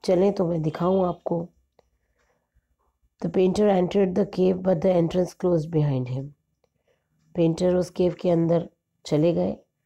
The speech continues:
और एंट्रेंस बंद हो गया। तो एम्परर बहुत ही एस्टोनिश्ड हुए, सरप्राइज हुए। इससे पहले कि वो मूव कर पाते, कुछ बोल पाते,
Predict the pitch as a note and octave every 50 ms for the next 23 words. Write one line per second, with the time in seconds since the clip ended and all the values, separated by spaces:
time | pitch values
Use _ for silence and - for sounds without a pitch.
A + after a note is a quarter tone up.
0 | _ _ _ _ _ _ _ _ - D#3+ D#3+ D3+ D3 D3 D3 D#3 E3 - _ _
1 | _ _ _ _ _ _ _ _ _ - - D#3+ E3 D#3 E3+ E3 E3 D3+ D3+ D#3
2 | D#3+ D#3+ D#3 C#3 C3+ C3 C3+ C#3 C3 C3 - - _ _ _ _ _ _ _ _
3 | _ _ _ _ _ _ _ _ _ _ _ _ _ _ - - _ _ _ _
4 | _ _ _ _ _ - G#3 F#3+ F#3+ F#3+ G3+ A3+ A3+ G3 F#3 F3 E3+ G#3 G#3 -
5 | A#3 A3+ G3+ - - - F#3+ D#3+ D#3+ D#3+ F3 F3 E3+ - G3 F#3+ F#3+ F#3 F#3+ -
6 | F3 E3+ - - F#3 E3+ E3+ F3 E3+ E3+ E3 E3 E3 E3 G#3 - _ _ _ _
7 | _ _ _ _ _ _ _ - F3 - - G#3 G3+ G3+ F#3 F3 F#3 F#3+ F#3 -
8 | - F#3+ F3+ F#3 F#3 - - - F#3 F#3 F#3+ F#3+ F#3+ - F#3 E3+ E3+ - F#3 F3+
9 | E3+ - F3+ E3 - F3 D3+ D3+ D3+ E3+ F3+ F#3+ G3 F#3+ F#3+ F3 D#3+ D3+ - D#3+
10 | E3 - -